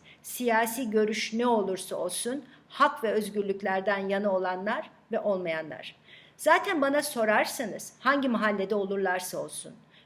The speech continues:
konu hak ve özgürlükler olduğunda bir türlü hak ve özgürlüklerden yana olamayanlar derhal siyasi iktidar gibi baskıcı bir anlayışın sahibi oluveriyorlar.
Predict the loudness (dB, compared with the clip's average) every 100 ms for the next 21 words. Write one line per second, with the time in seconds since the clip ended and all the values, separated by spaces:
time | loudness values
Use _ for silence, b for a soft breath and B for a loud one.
0 | b -2 0 2 0 2 2 2 0 -4
1 | -4 0 2 2 0 -4 -8 -6 -8 -10
2 | B B -8 -2 -2 -2 -4 -4 -2 -4
3 | -6 B -2 -2 4 4 4 0 -2 0
4 | 2 2 4 0 0 -4 -4 -2 -2 -4
5 | -6 -6 -8 -10 -12 b b _ 4 4
6 | 4 -2 -4 -6 -8 0 2 2 -2 -8
7 | -8 0 4 4 4 -4 -6 -10 -8 0
8 | 0 0 -6 -6 -4 -4 -4 -4 -4 -6
9 | -6 -8 -6 -2 -2 0 -2 -2 -4 -2
10 | -6 -4 -6 -6 -10